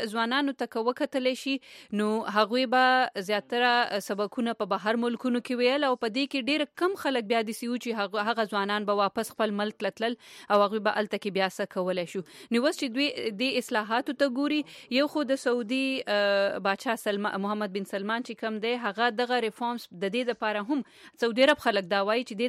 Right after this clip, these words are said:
دپاره هم هغه دا اصلاحات راوستل غواړي، چې هغه غواړي کم سعودي ځوانان چې په بهر ملکونو کې سبق وي او هغوی بیا خپلو ملکونو ته نه راځي، نو هغه خلک واپس راولي او هغوی په خپل ملک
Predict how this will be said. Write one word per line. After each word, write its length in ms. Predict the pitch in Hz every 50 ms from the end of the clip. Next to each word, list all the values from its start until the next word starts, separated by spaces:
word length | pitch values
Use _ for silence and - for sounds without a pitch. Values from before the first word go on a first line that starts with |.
| 233 233
دپاره 240 | - 226 220 214 214
هم 200 | 220 302 285 277
هغه 180 | 226 202 226
دا 120 | 214 226 214
اصلاحات 500 | 214 - - 208 202 202 220 220 214 220 202
راوستل 400 | 202 190 196 - - 226 220 220
غواړي، 320 | 214 226 226 233 240 254 233 - - - - - -
چې 40 | 262 254
هغه 120 | 247 269 294 285
غواړي 240 | 294 294 302 302 294 - -
کم 140 | 302 285 262
سعودي 420 | - 262 247 240 233 202 269 277 254
ځوانان 440 | 220 233 226 226 233 254 269 254 -
چې 160 | - 247 -
په 40 | 208 185 208
بهر 160 | 208 233 233 226 233
ملکونو 320 | 220 - 254 240 240 220
کې 40 | 233
سبق 360 | - - 208 202 233 226 -
وي 120 | 254 262 240
او 100 | 220 208
هغوی 160 | 190 233 233
بیا 180 | 208 233 220 -
خپلو 180 | - 254 240 240
ملکونو 400 | 226 220 214 - - 254 240 233
ته 140 | - 226 208
نه 180 | 208 226 285 320
راځي، 280 | 311 285 262 254 302 320 _ - - - - -
نو 60 | 240 226
هغه 340 | 202 240 311 294 285 247 - -
خلک 260 | 262 262 247 214 214 208
واپس 280 | 190 - 226 208 - -
راولي 420 | 180 170 170 170 170 165 175 165 _ - - - _ -
او 100 | 196 190
هغوی 340 | 190 196 196 - 240 247 254
په 200 | 247 - - 214 196 -
خپل 180 | - 240 240 233
ملک 240 | 226 240 254 247